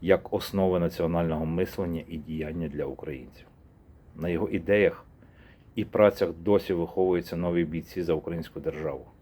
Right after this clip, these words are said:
що переконувало видно і в запіллі, і на фронті цієї московсько-української війни. З огляду на сказане, щиро вітаємо учасників Всеукраїнської конференції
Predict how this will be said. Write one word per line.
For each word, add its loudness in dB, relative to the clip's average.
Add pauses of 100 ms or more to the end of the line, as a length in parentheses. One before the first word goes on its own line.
(120)
що -6
переконувало 4
видно 0
і -4
в -6
запіллі, -4
і -6
на 0
фронті -2
цієї -6
московсько-української -10
війни. -14 (880)
З -8
огляду 4
на -2
сказане, 2 (840)
щиро 6
вітаємо 2
учасників -2
Всеукраїнської -6
конференції -2